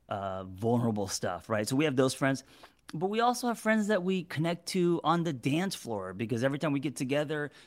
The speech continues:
we just have a great time. Or we have friends that, um, we just laugh with, you know?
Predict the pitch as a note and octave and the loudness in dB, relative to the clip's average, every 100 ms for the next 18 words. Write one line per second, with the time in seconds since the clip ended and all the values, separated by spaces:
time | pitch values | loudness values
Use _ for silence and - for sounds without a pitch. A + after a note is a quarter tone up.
0 | - C3+ C3 C3+ - - C#3+ C#3+ G#2+ A#2+ | -6 -4 -2 -6 -8 -10 -8 -6 -6 -4
1 | C3 B2 - C3 C#3 A#2 G2+ G2+ B2 A#2 | -2 -2 0 2 4 2 0 0 0 0
2 | - - - C3+ C#3 - C#3+ C#3+ C3+ A2+ | -4 -20 -4 2 2 0 0 0 0 -2
3 | B2+ B2+ C3+ B2 A#2 A#2 - _ _ _ | -4 -4 -2 -2 -2 -4 -8 _ _ _
4 | _ _ _ _ _ - C#3 C3 B2+ C3+ | _ _ _ _ _ -2 0 0 -2 -2
5 | D3 E3 - F#2 - _ B2 B2 A#2 A#2+ | -2 -2 -6 -10 -12 _ -2 0 2 0
6 | C#3 | -2